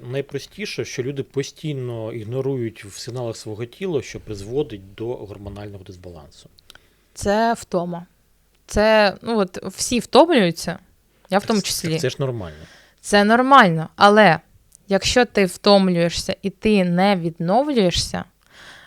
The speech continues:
Speaker 2: е, от як зрозуміти, в дж-, в людини, е, вон-, просто вона втомилась, чи це вже пора йти до спеціаліста?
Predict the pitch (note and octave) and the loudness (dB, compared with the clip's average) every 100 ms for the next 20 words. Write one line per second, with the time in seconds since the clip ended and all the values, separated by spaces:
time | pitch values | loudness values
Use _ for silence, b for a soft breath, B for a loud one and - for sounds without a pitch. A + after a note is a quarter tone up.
0 | b - F3+ E3+ F3+ F3+ G#3 G3+ G3 F#3 | b -2 2 4 4 4 4 4 2 2
1 | G#3 G3 F3 D#3+ E3 E3+ E3+ F#3 F#3 F#3 | 2 2 -2 -2 -6 -6 0 2 4 4
2 | E3+ D#3+ - F3+ - - F#3 F3+ F3 - | 2 0 -4 -8 -6 -4 -2 -4 0 4
3 | G4 C#4+ A3+ F3 - F#3+ E3+ E3 - - | 6 6 2 2 2 2 2 0 -8 -16
4 | - - G#3 - E4 A3 A#3 G#3 G#3 A#3 | -8 -2 2 8 8 8 4 4 4 4
5 | G#3+ G#3+ G3 - F#3+ G#3 G3 F3+ - F3 | 2 0 0 -4 -6 -2 0 -2 -6 -14